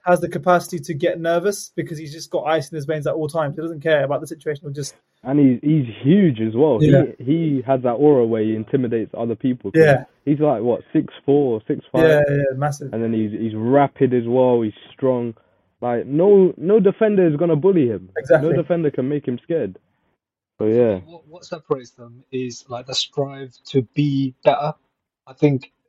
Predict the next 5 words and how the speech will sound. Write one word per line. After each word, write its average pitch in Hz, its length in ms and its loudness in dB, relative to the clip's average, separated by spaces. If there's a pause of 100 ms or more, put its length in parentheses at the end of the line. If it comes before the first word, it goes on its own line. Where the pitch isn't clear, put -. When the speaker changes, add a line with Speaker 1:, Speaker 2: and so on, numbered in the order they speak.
(380)
Speaker 3:
um, 139 220 -20 (140)
that, - 220 -2 (340)
of, - 360 -16 (140)
uh, 120 360 -2 (680)
Haaland, 131 400 2